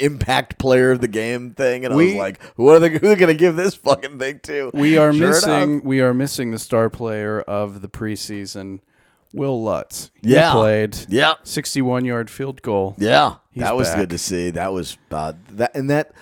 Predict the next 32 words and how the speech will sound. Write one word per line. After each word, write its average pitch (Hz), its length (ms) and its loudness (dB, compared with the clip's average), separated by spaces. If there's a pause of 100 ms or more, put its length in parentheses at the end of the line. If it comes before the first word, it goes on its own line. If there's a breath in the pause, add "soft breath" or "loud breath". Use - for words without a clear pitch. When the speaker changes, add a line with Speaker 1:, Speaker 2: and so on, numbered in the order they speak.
(180 soft breath)
Speaker 1:
one 135 240 0
of 135 40 0
the 123 100 2
very 135 500 0
few 117 260 -2
things 107 400 -2
that's 92 160 -10
gonna 90 160 -8
have, 80 240 -10
like, 80 220 -12
lasting 78 500 -12
impact 67 400 -16
in 58 80 -20
this 53 140 -20
team - 320 -20 (360 soft breath)
is 76 200 -12
the 76 60 -12
special 73 400 -12
teams 69 520 -16 (240)
that 92 300 -4
we 85 100 -12
saw 73 500 -6
out 64 220 -16
there. 50 300 -20 (340 soft breath)
Uh, 76 280 -8 (100)
they 113 160 0
looked 139 260 0
good. 127 420 4 (380 soft breath)
Uh, 101 300 0
otherwise, 139 640 4
I 117 100 -2
mean 104 400 -2